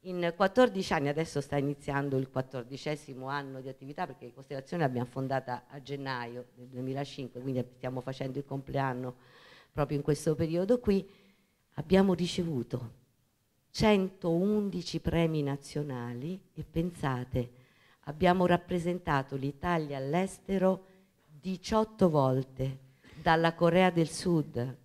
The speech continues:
Canada, Finlandia, tutta l'Europa, il Marocco, l'Africa.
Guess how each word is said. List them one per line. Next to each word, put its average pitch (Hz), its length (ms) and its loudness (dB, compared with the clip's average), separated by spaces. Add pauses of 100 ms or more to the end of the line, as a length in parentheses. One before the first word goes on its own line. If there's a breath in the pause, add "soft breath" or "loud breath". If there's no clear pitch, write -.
(100)
Canada, 135 640 4
Finlandia, 143 880 2 (120)
tutta 214 320 -2
l'Europa, 147 640 0
il 131 100 0
Marocco, 139 560 -2
l'Africa. 135 640 2